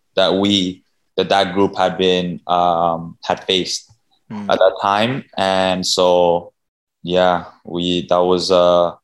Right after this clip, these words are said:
Speaker 1: that really kickstarted our, you know, the way we started to, to believe in ourselves and the way we started to see ourselves, uh, you know, compared to the U S A and Mexico.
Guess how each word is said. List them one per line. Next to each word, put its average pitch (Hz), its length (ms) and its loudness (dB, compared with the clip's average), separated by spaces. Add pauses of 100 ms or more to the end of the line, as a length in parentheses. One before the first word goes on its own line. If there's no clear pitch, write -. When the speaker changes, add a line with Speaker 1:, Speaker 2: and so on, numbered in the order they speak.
(1000)
Speaker 1:
that 98 200 2
really 98 220 2
kickstarted 95 680 0
our, 87 580 0
you 90 120 -10
know, 85 260 -6 (540)
the 92 180 -2
way 95 260 2
we 92 220 0
started 92 500 2
to, 87 580 -4
to - 100 -14
believe 90 320 -2
in 85 80 -2
ourselves 104 720 2
and 90 220 -6 (600)
the 98 140 0
way 101 160 4
we 98 120 2
started 95 380 2
to - 120 -14
see 113 360 0
ourselves, 104 880 2
uh, 87 760 0 (200)
you 92 160 -4
know, 87 160 -4
compared 98 560 0
to 90 400 -2 (420)
the 92 80 0
U 95 160 6
S 90 160 0
A 90 260 2
and 87 220 -4
Mexico. 87 600 -4